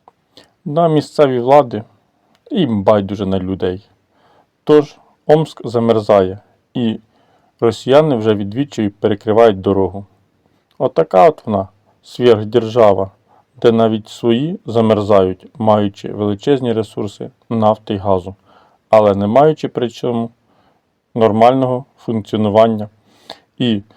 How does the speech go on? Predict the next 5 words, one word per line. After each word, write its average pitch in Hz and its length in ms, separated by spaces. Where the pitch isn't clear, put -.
нищачи 117 640
Україну. 110 600
А 120 120
це 175 340
Мурманськ, 117 680